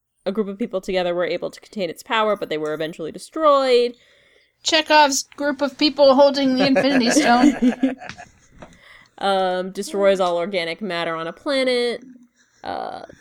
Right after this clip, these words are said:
Speaker 1: terrifying shit. We don't want Ronan to get it.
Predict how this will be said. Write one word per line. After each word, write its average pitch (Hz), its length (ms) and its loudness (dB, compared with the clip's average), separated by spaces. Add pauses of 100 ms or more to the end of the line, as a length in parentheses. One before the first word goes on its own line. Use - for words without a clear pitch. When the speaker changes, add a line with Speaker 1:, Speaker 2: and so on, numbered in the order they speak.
Speaker 1:
terrifying 339 580 0
shit. 320 280 2
We 254 120 -4
don't 269 240 0
want 269 200 -2
Ronan 269 340 2
to 330 80 0
get 277 180 4
it. 226 320 -4